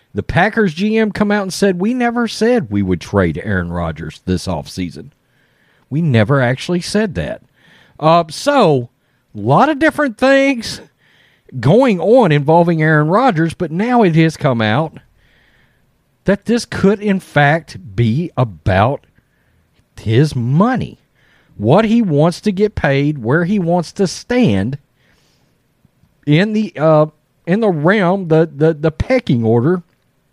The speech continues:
of the N F L. Report how much Aaron Rodgers wants per season. There's a lot of speculation he wants to play maybe two or three more years.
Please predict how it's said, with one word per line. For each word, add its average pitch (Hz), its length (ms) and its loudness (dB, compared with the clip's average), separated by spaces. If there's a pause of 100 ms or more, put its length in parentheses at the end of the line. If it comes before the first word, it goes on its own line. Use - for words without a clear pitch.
(500)
of 143 200 0
the 190 200 0
N 120 200 0
F 170 240 0
L. 214 400 0 (680)
Report 214 560 2
how 185 180 0
much 277 360 -2
Aaron 233 300 0
Rodgers 196 440 2
wants 190 540 0 (800)
per 262 280 0
season. 196 500 -2
There's 165 180 0
a 220 60 -2
lot 240 160 2
of 180 60 -4
speculation 175 600 0
he 151 80 2
wants 165 220 -2
to - 80 -16
play 151 240 2
maybe 139 240 -2
two 139 160 -2
or 131 80 0
three 123 160 -2
more 110 220 -2
years. 107 500 -2